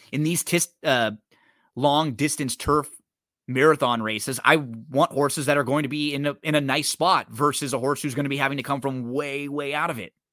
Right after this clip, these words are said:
Let's move to race number eight as we take a look at the two Midnight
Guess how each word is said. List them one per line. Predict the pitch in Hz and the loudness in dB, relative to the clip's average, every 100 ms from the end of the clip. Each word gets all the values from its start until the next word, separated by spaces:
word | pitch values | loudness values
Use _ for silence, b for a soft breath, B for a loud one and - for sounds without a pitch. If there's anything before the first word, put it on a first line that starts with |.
| _ _ | _ _
Let's | - | -10
move | 127 120 107 | -4 -4 -4
to | 107 | -4
race | 104 104 - - | -2 -2 -6 -10
number | 98 95 92 92 - _ | -10 -8 -8 -8 -12 _
eight | 151 - - - - - _ _ _ _ | -6 -4 -8 -12 -14 -20 _ _ _ _
as | - 104 | -6 -6
we | 101 | -4
take | 107 101 | -6 -4
a | |
look | 104 - - _ _ _ _ | -4 -4 -12 _ _ _ _
at | 113 110 | -2 -2
the | - | -4
two | - 127 107 104 _ _ _ _ - | -2 2 2 0 _ _ _ _ -6
Midnight | 104 110 120 - 107 104 104 - | -2 -2 -2 -6 -4 -2 -2 -4